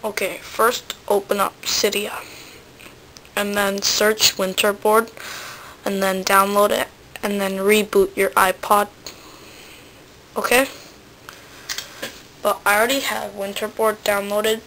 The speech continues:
so I'm just gonna show you what to do on the computer. Okay.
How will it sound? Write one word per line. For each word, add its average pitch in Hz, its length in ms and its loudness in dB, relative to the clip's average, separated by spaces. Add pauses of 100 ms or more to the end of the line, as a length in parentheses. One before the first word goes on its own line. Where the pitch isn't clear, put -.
so - 180 -2
I'm 202 160 -6
just 208 220 -6
gonna 233 120 -4
show - 280 -2
you 202 320 -6 (340)
what - 220 -10
to 208 100 -4
do 202 480 -2 (180)
on 190 320 -4
the 190 220 -8
computer. 196 540 -8 (3250)
Okay. 202 360 -6